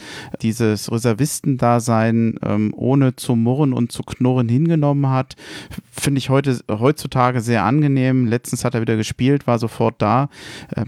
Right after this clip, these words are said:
dass man seinen Vertrag nicht mehr verlängert, ist sicherlich altersgeschuldet. Ich fand ihn eine tolle Erscheinung bei Hertha B S C. Finde es schade, dass er geht, aber ich finde es auch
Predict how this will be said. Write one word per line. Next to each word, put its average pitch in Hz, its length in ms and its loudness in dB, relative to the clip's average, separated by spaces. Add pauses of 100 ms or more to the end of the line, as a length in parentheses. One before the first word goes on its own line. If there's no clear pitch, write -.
dass - 480 -4 (100)
man 120 220 2
seinen 117 220 2
Vertrag - 640 -2
nicht 123 200 -4
mehr 117 120 0
verlängert, 131 600 2
ist - 240 -8
sicherlich 117 480 -2
altersgeschuldet. 127 960 -2 (400)
Ich - 220 -4
fand 131 260 2
ihn 123 360 2
eine 113 160 0
tolle 120 240 2
Erscheinung 104 420 -2
bei 101 140 -2
Hertha 104 260 -2
B 101 180 -2
S - 160 -6
C. 120 180 0
Finde 113 300 0
es - 240 -6
schade, 147 400 2
dass 156 220 -2
er 147 100 0
geht, 131 420 -2
aber 113 300 2
ich - 120 -8
finde 117 220 2
es 110 120 -4
auch - 200 -2